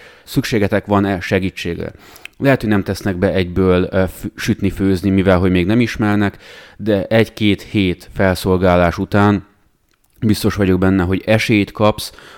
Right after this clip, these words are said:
arra, hogy, ö, hogy tényleg megmutasd, hogy mit tudsz, és gyakoroljál.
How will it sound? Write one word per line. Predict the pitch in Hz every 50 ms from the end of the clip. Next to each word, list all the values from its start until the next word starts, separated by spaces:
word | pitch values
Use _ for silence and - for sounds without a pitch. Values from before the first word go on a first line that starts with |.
| - -
arra, | - 98 92 98 98 98 98 95 90
hogy, | 82 - - - - 98 92 92 92 90 90 85 82 92
ö, | 90 87
hogy | 87 87 80 87 85
tényleg | - - 92 85 85 82 80
megmutasd, | 95 92 95 95 92 - - 85 - -
hogy | - 90
mit | 95 107 107 - -
tudsz, | - 110 110 - - - - - - -
és | - 101 101 95 95 - - -
gyakoroljál. | 98 90 104 95 - - 101 92 87 87 87 85 80 65 60